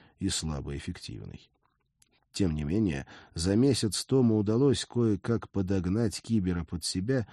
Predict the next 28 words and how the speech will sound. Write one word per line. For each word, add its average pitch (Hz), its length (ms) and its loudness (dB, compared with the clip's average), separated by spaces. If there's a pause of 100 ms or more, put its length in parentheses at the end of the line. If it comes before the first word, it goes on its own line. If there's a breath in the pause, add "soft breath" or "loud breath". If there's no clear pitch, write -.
(240 loud breath)
хотя 117 300 -2
бы 107 100 2
в - 100 -6
плане 113 380 2
того 113 360 0
же 101 160 -2
кофе, 127 440 -4
постели 107 680 0
и 87 80 2
минимальной 90 680 0
уборки. 90 560 -6 (440 soft breath)
Собрать 202 420 4
с - 120 -2
пола 143 400 6
однозначный 110 760 2
мусор 110 420 2
типа 98 300 -2
пустых 104 500 -2
пивных 101 400 2
банок 98 440 0
и 90 40 -4
коробок 92 500 -2
из-под 90 320 -6
пайков 120 600 -2 (320 loud breath)
и 160 140 2
вымыть 123 480 4
освободившийся 87 1000 -2
пятачок. - 840 -12